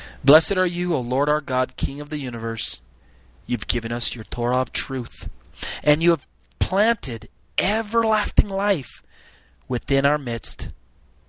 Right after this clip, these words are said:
Blessed are you, Lord, giver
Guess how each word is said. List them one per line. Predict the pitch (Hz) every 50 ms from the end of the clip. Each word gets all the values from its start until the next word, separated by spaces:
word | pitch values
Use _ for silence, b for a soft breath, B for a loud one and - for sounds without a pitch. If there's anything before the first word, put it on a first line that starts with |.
| - - - - - - -
Blessed | 139 127 120 127 131 127 - - 143
are | 135 135 139 143
you, | 143 139 135 131 127
Lord, | 113 110 107 107 110 107 107 110 113 - - - - - - - - - - - - - -
giver | - - 123 120 117 - 113 101 101